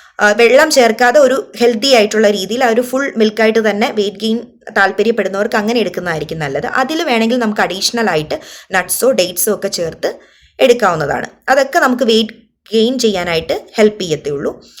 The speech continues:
ആ, കൂടാതെ തന്നെ മുട്ട ഹെൽത്തി ആയിട്ടുള്ള രീതിയിൽ പറഞ്ഞാൽ എല്ലാ ദിവസവും ഒരു രണ്ട് മുട്ട നമുക്ക് എടുക്കാവുന്നതാണ്.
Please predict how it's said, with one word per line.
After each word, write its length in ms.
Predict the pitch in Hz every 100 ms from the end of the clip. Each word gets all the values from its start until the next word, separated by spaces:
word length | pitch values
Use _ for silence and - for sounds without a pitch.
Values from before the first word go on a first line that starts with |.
| - - -
ആ, 320 | 202 196 196
കൂടാതെ 380 | 208 262 254 254
തന്നെ 140 | 233
മുട്ട 280 | 233 247 247 277 - - -
ഹെൽത്തി 340 | 214 220 220 226
ആയിട്ടുള്ള 300 | 202 202 196
രീതിയിൽ 320 | 196 185 202
പറഞ്ഞാൽ 300 | 202 190 285
എല്ലാ 200 | 254 233
ദിവസവും 340 | 220 196 262
ഒരു 100 | 233
രണ്ട് 280 | 202 175 170
മുട്ട 240 | 170 156 220
നമുക്ക് 320 | 214 156 156
എടുക്കാവുന്നതാണ്. 720 | 147 - 147 147 147 156